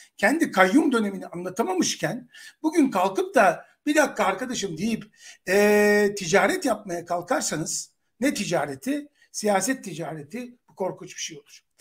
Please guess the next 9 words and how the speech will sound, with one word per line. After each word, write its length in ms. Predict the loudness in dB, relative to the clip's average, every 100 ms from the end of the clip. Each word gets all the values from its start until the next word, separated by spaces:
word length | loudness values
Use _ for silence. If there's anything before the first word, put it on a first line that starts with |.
| -20 -20 -2
Yani 440 | 4 6 6 0 -4 _ -20
hayatım 640 | 0 4 6 4 0 -6 -6
C 200 | 0 0
H 100 | 0
P 120 | -4
zihniyetiyle 640 | -6 -6 -4 -6 -6 -4 -4
mücadele 800 | 0 0 0 -2 -6 -6 -10 -10
geçti 440 | -8 -8 -8 -14
diyeceksiniz. 760 | -14 -14 -12 -8 -6 -6 -6